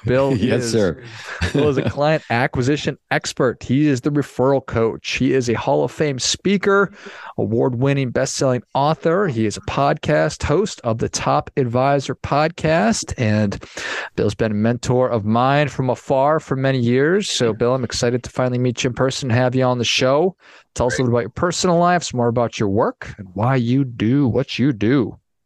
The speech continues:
Speaker 2: Yeah, boy, I wish I had time for my life story and we could get everybody to sleep. But, um,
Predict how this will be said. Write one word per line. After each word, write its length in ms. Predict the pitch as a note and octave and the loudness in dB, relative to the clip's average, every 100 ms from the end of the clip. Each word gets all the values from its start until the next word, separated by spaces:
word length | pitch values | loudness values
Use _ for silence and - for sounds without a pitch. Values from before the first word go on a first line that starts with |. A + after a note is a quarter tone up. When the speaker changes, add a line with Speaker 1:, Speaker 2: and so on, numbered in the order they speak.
| _ _ _ _ _ _ _ _ _ _ _ _ | _ _ _ _ _ _ _ _ _ _ _ _
Speaker 2:
Yeah, 320 | G2 A2 A#2 | 2 4 4
boy, 220 | F2+ G#2+ A#2 | 2 2 4
I 120 | A2 | 4
wish 220 | A2+ - | 2 2
I 40 | |
had 140 | A2+ - | 0 2
time 240 | B2 A2+ | 2 2
for 100 | G#2+ | 2
my 180 | G2+ G2+ | 4 4
life 260 | A2 G#2+ G#2 | 4 2 0
story 500 | - A#2 B2 G#2+ F#2+ | -2 2 2 2 2
and 220 | F#2+ G2+ | 2 0
we 80 | F#2+ | -2
could 180 | G2 | -2
get 220 | F2 G2+ G#2 | -2 0 0
everybody 480 | A2 G#2+ F#2+ F2+ | 2 2 2 2
to 80 | F2 | 0
sleep. 460 | E2+ - G#2 F#2+ - | 0 0 2 0 0
But, 320 | G#2 G#2+ - | 0 0 0
um, 560 | A2 G#2+ G#2+ G#2+ G2+ F#2 | 0 2 4 2 2 -2